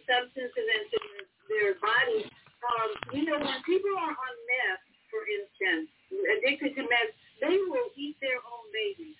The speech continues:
honey. I have seen some horrible stories, and the, the, uh, reports come out that they were addicted to meth.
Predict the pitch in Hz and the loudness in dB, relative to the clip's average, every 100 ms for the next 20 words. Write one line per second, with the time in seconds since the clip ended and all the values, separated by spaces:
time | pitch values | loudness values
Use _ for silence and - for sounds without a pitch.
0 | 349 320 285 - _ _ - 233 277 294 | -8 -6 -8 -10 _ _ 0 2 4 2
1 | 254 - 277 254 247 240 240 523 523 494 | -2 -6 -4 -4 -8 -8 -4 0 0 0
2 | 508 - 494 480 440 415 427 - _ _ | -4 0 2 4 6 4 2 -4 _ _
3 | 427 220 214 208 208 - 220 214 208 196 | 2 2 2 2 0 0 0 4 4 4
4 | 190 202 214 277 247 247 - 277 233 220 | 4 2 2 2 2 2 -2 -2 2 2
5 | 427 415 - 427 415 403 370 427 494 466 | 4 0 0 0 0 0 -2 -4 -4 -6
6 | 440 453 403 427 381 | -8 -6 0 2 2